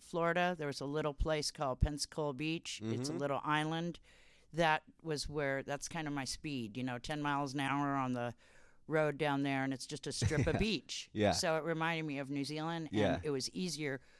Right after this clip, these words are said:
Speaker 1: for me to acclimate back
Speaker 2: I
Speaker 1: to
Speaker 2: see.
Speaker 1: the U S, someplace like that.
Speaker 2: But still, so you end up in
Speaker 1: <clears throat>
Speaker 2: Pensacola. That's, that's, uh, you know, literally on the opposite side of the country from us.
Speaker 1: So I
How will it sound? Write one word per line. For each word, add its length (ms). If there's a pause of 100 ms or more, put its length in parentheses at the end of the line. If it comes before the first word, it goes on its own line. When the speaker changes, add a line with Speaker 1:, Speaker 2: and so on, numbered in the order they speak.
(140)
Speaker 1:
for 160
me 260
to 280
acclimate 580 (140)
back 380 (240)
Speaker 2:
I 120
Speaker 1:
to 80
Speaker 2:
see. 100
Speaker 1:
the 60
U 160
S, 320 (260)
someplace 460
like 180
that. 220 (260)
Speaker 2:
But 140
still, 320
so 140
you 180
end 160
up 80
in 200
Speaker 1:
<clears throat> 60
Speaker 2:
Pensacola. 500
That's, 420
that's, 300 (140)
uh, 60
you 160
know, 240
literally 420
on 100
the 80
opposite 340
side 200
of 60
the 60
country 340
from 200
us. 140
Speaker 1:
So 480
I 180